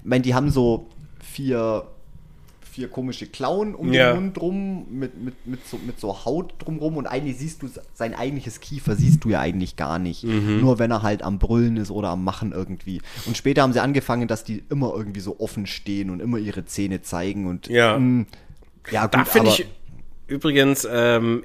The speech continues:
Speaker 2: Alien versus Predator gibt's ja als Film, ähm, aber gibt's auch als Spiel.
Speaker 1: Ach so.
Speaker 2: Früher, sehr
Speaker 1: Gott sei
Speaker 2: lange.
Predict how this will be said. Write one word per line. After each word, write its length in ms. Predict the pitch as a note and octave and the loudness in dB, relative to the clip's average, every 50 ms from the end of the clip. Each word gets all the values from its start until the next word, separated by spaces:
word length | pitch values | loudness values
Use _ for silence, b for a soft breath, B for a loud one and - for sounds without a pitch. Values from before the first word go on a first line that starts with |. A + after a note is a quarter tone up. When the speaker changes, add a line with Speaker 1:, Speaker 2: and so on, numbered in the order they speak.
| - - | 0 0
Speaker 2:
Alien 240 | D#3+ G3+ A#3 G3+ | 2 4 4 6
versus 320 | E3 D3 C3+ - B2 - - | 6 6 4 2 -2 -6 -4
Predator 560 | - - A#2 B2+ C#3 C3+ A#2+ C3 C3+ C#3 B2 | 2 4 4 4 4 4 4 4 4 4 2
gibt's 240 | A2 A2 G2 - - | 0 -4 -6 -6 -6
ja 60 | G2 | -6
als 120 | F2+ - | -6 -4
Film, 380 | - - C3+ D3+ D#3 D#3 D#3 D#3+ B B B B B B B B B B B B B B B B B B B | 0 4 4 4 4 4 0 -2 B B B B B B B B B B B B B B B B B B B
ähm, 380 | A#2 A2+ A#2 A#2+ A#2 A#2+ A#2 A2 B B B B B - - | 4 6 6 6 6 4 2 0 B B B B B -4 0
aber 440 | - D3+ F#3+ F3+ E3 D3 C#3+ D3+ C#3+ | 2 4 4 4 6 6 6 6 4
gibt's 260 | - - B2+ - - | 2 -4 -8 -4 -4
auch 140 | - F#2+ F#2 | -4 -4 -2
als 140 | G2+ F2+ - | -4 -6 -6
Spiel. 460 | - - - A#2+ A#2+ C#3 D3 D3 C#3+ - - - - - - _ _ - | -6 -8 -4 -2 0 0 0 0 -2 -6 -12 -20 -20 -20 -20 _ _ -2
Speaker 1:
Ach 80 | - | 0
so. 160 | - D#3 B2+ | 2 2 2
Speaker 2:
Früher, 440 | G2 - C3 C#3+ D3 D3 D3 D3 D3 C#3 | 2 4 6 8 10 10 10 8 6 4
sehr 180 | A2+ A2+ A2 | 4 4 6
Speaker 1:
Gott 80 | G#2+ G#2+ | 6 6
sei 40 | A2+ | 6
Speaker 2:
lange. 140 | B2+ C3 C3+ | 4 4 2